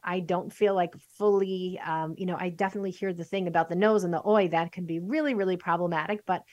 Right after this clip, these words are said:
does every single, you know, Jewish character need to be cast to, to play by a Jew? I'm not certain about that, but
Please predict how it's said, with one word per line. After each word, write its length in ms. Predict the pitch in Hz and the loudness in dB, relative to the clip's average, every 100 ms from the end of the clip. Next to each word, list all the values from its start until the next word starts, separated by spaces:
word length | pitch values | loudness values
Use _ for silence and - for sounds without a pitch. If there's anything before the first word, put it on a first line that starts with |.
| - - | -20 -6
does 120 | 185 | -4
every 300 | - 196 214 | -2 0 -2
single, 440 | 208 208 190 185 180 | 0 -2 0 -2 -4
you 140 | 196 | -4
know, 140 | 175 | -4
Jewish 260 | 170 185 180 | -2 -4 -4
character 420 | - 180 180 180 | -4 -6 -4 -6
need 240 | 170 196 208 | -4 -2 -2
to 80 | 196 | -4
be 200 | 190 170 _ | -8 -8 _
cast 340 | - 196 190 - | -4 -4 -4 -10
to, 280 | - 180 170 - | -10 -8 -10 -12
to 100 | 180 | -12
play 240 | 175 196 | -8 -6
by 140 | 185 185 | -4 -4
a 60 | |
Jew? 200 | 190 269 277 | -4 -4 -4
I'm 160 | 214 202 | -2 0
not 200 | 170 165 - | 0 -4 -8
certain 320 | - 262 277 | 0 2 4
about 240 | 285 277 285 | 2 2 2
that, 160 | 277 | 0
but 160 | 214 | 0